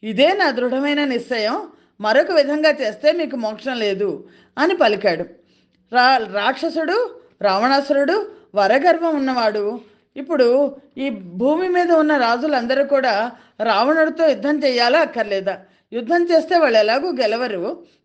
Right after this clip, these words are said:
దాంతోపాటు చాలా రక్తపాతం అవుతుంది. అప్పుడు భయం లేనివారు బుద్ధిమంతులు,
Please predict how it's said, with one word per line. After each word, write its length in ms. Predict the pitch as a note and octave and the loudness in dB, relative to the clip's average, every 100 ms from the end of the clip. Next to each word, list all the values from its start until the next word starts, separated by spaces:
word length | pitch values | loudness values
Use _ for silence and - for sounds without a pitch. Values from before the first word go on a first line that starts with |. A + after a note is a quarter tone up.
| F#3+ | -4
దాంతోపాటు 960 | A3+ C4+ D#4+ B3+ A3+ G3+ G#3+ G3 E4+ - _ - | -2 0 2 2 2 0 -2 -2 -4 -10 _ -2
చాలా 480 | A#3+ C4+ F4+ C4+ C4 | 2 4 4 4 2
రక్తపాతం 640 | A3+ A3+ D#4+ D4+ B3 D#4 | -2 -2 -2 -2 -2 -4
అవుతుంది. 420 | A3+ G3 F#3 F3 - _ _ _ _ - | -4 -6 -8 -10 -14 _ _ _ _ -8
అప్పుడు 680 | C4 D#4 B3+ A3+ D4 C#4 - _ | -4 2 4 4 4 0 -6 _
భయం 400 | F#3 G3+ G#3+ D#4+ | -6 0 2 2
లేనివారు 540 | F4 D#4+ D#4 D4+ D4+ E4 | 4 4 4 2 2 0
బుద్ధిమంతులు, 840 | C#4 A3+ C#4 C#4 C4+ C4+ B3+ B3 | -4 -6 -6 -6 -4 -4 -4 -6